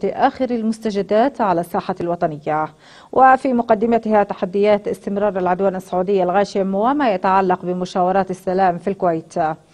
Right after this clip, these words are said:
في الاجتماع تحدث رئيس الجمهورية السابق الزعيم علي عبد الله صالح رئيس المؤتمر الشعبي العام مجدداً شكره وتقديره الكبيرين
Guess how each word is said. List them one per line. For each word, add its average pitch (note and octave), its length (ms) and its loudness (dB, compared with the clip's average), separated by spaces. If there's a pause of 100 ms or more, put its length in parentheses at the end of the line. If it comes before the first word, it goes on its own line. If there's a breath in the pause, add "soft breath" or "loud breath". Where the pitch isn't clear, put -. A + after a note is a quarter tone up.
(340 loud breath)
في C#4+ 80 0
الاجتماع C4+ 580 0
تحدث G3+ 480 -6
رئيس F#3 320 -2
الجمهورية F#3+ 560 -2
السابق F#3 480 0
الزعيم F#3 440 0
علي F3 220 0
عبد E3+ 220 0
الله F#3 140 2
صالح E3+ 640 0 (440 loud breath)
رئيس - 300 -2
المؤتمر F#3 380 -4
الشعبي F#3 440 -2
العام A#3+ 420 0
مجدداً F#3 580 -2
شكره G#3 520 -4
وتقديره F#3+ 680 -2
الكبيرين F#3+ 880 -2